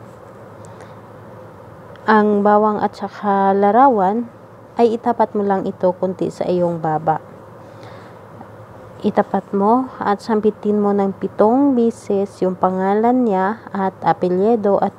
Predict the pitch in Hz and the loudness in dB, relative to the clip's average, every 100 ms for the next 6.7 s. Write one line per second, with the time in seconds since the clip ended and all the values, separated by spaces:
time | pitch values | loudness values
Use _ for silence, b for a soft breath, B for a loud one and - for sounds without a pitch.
0 | 180 180 185 190 - 185 175 180 175 175 | 0 0 0 -4 -4 -4 -2 -2 -2 -2
1 | 175 180 214 220 196 175 175 175 165 170 | -2 -2 -2 0 0 2 0 0 0 -2
2 | - 170 165 160 - 165 160 156 175 160 | 0 2 2 0 -8 -6 -6 -2 -2 -2
3 | 165 - B B B B B B B - | -6 -18 B B B B B B B -20
4 | - 180 170 156 170 - 196 214 220 214 | -2 0 2 0 -8 -10 -4 -2 0 0
5 | 214 220 220 214 208 254 285 B B B | 2 2 2 2 2 0 -2 B B B
6 | - - 240 240 233 247 269 | -4 2 4 6 4 2 0